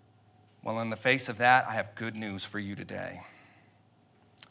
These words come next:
We have a greater king, an unexpected king.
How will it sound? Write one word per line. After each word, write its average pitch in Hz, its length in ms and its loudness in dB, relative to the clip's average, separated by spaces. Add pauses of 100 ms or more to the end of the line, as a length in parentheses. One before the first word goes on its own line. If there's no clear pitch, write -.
(1400)
We 120 160 0
have 117 200 4
a 101 60 -8
greater 110 460 -4
king, 104 480 -16 (1200)
an 113 140 -2 (100)
unexpected 135 800 6
king. 95 380 -12